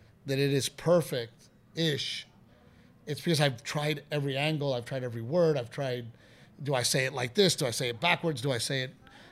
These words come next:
you know, and, and that's what's cool about Renee. She won't come to a show, come to a show, see the set, and then you won't see me for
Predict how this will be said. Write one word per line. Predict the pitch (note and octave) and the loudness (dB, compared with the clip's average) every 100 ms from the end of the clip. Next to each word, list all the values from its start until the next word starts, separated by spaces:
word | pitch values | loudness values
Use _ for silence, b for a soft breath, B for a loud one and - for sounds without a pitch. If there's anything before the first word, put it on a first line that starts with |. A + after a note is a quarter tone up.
| B | B
you | E3 | 2
know, | D#3+ | 4
and, | A3 | 6
and | F3 E3+ | 6 6
that's | G3 | 6
what's | F#3+ - | 2 4
cool | E3+ | 6
about | D#3 D3 C#3 C#3 | 8 8 6 4
Renee. | C3+ C#3 E3 D#3+ D3 C#3 C3 b b b b b - | 2 6 6 6 4 2 -2 b b b b b -4
She | - | 4
won't | D#3+ F#3 E3 | 6 8 8
come | F3+ | 6
to | E3+ | 8
a | D3+ | 6
show, | - C3 A#2+ C3 - - - - - - | 4 2 0 -2 -10 -20 -20 -20 -20 0
come | F3 G3 | 6 8
to | F3+ | 8
a | |
show, | D3 D3 A#2+ A#2 A#2 - b b b | 8 4 2 -2 -8 -16 b b b
see | - - G#3 | -6 2 6
the | F3+ | 6
set, | - C3+ A#2 B2+ - - | 6 4 0 -4 -8 -2
and | C#3 | 2
then | C#3 | 4
you | G3 | 6
won't | G#3 | 6
see | - D3+ | 6 4
me | C#3 | 4
for | A#2+ C#3 B2+ B2 A#2+ | 2 0 0 0 -4